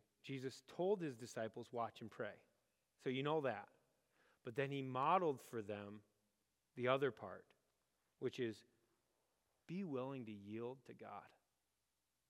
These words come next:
Be willing to yield. Be willing to say, "No, no, not my will. Here's what I want to do, God."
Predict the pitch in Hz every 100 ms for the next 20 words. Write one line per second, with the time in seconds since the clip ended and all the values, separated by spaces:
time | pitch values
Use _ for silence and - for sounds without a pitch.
0 | _ 165 180 214 214 170 117 165 208 -
1 | _ _ _ _ _ _ _ _ _ _
2 | _ 160 190 190 160 - 151 131 _ _
3 | - 156 208 165 156 151 180 247 240 156
4 | 113 - - _ _ _ _ _ _ _
5 | - 214 240 233 175 151 135 117 180 110
6 | 101